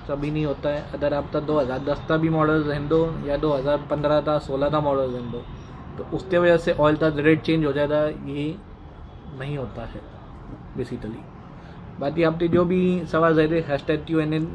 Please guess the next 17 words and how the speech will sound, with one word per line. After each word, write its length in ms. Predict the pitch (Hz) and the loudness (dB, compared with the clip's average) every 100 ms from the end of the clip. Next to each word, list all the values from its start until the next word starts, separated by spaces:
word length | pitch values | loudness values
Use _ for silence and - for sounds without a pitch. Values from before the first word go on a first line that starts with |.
| - | -6
करके 260 | 160 151 156 | -4 -2 0
लिख 140 | 151 | 0
दो, 220 | 156 175 185 | 0 -2 -2
मैं 160 | 165 | -2
आपको, 320 | 143 - 165 170 202 - - - - | -4 -2 0 0 -2 -10 -14 -14 -10
अ, 320 | 139 135 135 | -8 -6 -6
अगले 220 | 143 143 151 | -4 0 2
वीडियो 280 | 151 151 | 2 2
में 280 | 151 156 156 | 0 -2 -2
जब 160 | 151 151 | -2 0
भी 200 | 151 156 | 0 0
मेरा 180 | 151 143 | 0 -2
क्यू 180 | 151 | 0
एन 160 | 151 151 | 0 0
ए 40 | |
हो 140 | 156 151 147 | 0 0 -2
आएगा 280 | 147 151 | -2 -2